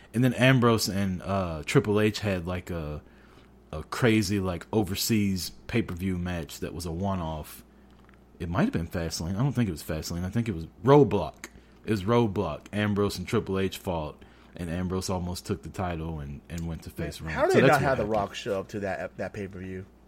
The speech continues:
Speaker 2: I mean, the fucker only plays Roadblock and G I Joe. Couldn't have his ass show up. What the fuck?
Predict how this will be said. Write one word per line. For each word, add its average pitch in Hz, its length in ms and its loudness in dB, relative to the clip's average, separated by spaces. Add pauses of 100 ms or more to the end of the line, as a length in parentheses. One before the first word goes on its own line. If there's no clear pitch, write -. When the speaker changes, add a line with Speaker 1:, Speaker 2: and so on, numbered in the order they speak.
(140)
Speaker 2:
I 110 60 -8
mean, 131 120 -6
the 139 80 -6
fucker 160 260 -2
only 135 180 0
plays 120 320 -2
Roadblock 101 640 -4
and 95 200 -10
G 104 160 -6
I 92 120 -4
Joe. 92 340 -4 (600)
Couldn't 95 200 -6
have 95 160 -4
his 90 100 -6
ass 90 160 -4
show 90 280 -6
up. 90 200 -6
What - 160 -20
the - 60 -18
fuck? - 360 -20